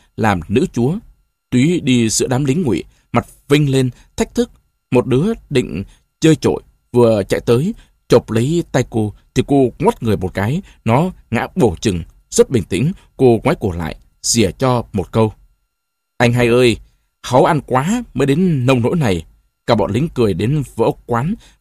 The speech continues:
và tên lính bẽ bàng lùi mất. Túy khinh mọi nguy hiểm và hơi liều. Không biết bằng cách gì Túy lấy được đến mấy khẩu súng ngắn của bọn Ngụy. Cô lặng lẽ gói vào chiếc vải bạt, khẽ đặt vào trụ sở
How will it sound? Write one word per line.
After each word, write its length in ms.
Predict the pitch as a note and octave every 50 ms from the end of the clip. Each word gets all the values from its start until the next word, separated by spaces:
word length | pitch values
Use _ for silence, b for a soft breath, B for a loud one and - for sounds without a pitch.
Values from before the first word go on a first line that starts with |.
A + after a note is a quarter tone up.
| _
và 380 | - B2+ B2 A#2+ A2+ A2 G#2 G2+
tên 200 | - - E3+ D#3
lính 200 | C#3 D#3 G3+ A3+ B B B B -
bẽ 180 | C3 - F#3
bàng 300 | F#3 D#3 C3 G#2+ F2 E2 D#2+ -
lùi 180 | G#2 F#2+ E2+ - -
mất. 160 | C#3+ G3 - - _ _ _ _ _ _ _ _ _ _ _ _ _
Túy 400 | - C3 B2 C3 C#3 C#3 C3+ B2+ - -
khinh 260 | - B2+ A#2 A2 G2+
mọi 160 | G#2 G#2 - - -
nguy 120 | C3 B2 -
hiểm 180 | G2+ F#2 D#2 D#2 - _ _ _
và 360 | - G#2 F#2+ F2 E2+ D#2+ - -
hơi 180 | _ - C#3 B2+
liều. 280 | A2+ G#2 G2 F2+ E2 - - - _ _ _ _ _ _
Không 120 | - D#3 E3+
biết 100 | G3+ - E3 D#3 C3+ -
bằng 140 | C#3+ G#2+ -
cách 100 | - -
gì 300 | - - G#2+ G2 F#2 F2 - - _ _ _ _
Túy 160 | - C#3 D#3+
lấy 200 | D#3 D3+ F#3 A#3
được 180 | E3+ B2 G#2+ - A2 G#2+ -
đến 160 | - B2 E3+ -
mấy 180 | D3 D3+ F#3+ A3+ -
khẩu 140 | - G#2
súng 220 | F2 - B2 C#3+ E3
ngắn 200 | D#3 C#3+ E3+ A3+ b b b b _
của 120 | - A2+
bọn 200 | F#2 F#2+ F2 G2
Ngụy. 220 | G2 G2 - - - - _ _ _ -
Cô 100 | D3 B2+
lặng 200 | G#2+ G2 - -
lẽ 280 | - D2 F2+ B2+ D#3+ E3 b b b b -
gói 160 | A2 C#3 F#3+
vào 240 | - - A2 F2 D#2+
chiếc 340 | - - G#3 G3 - - _
vải 160 | F#2+ E2 D#2
bạt, 200 | F2+ F2+ E2+ - - _ _ _ _ _
khẽ 300 | - F#2+ - C3+ C#3+ B2+ - -
đặt 200 | A2 G#2 - -
vào 240 | G2 F2+ E2+ E2 D#2+
trụ 180 | - A#2 G2+
sở 180 | - - F#2+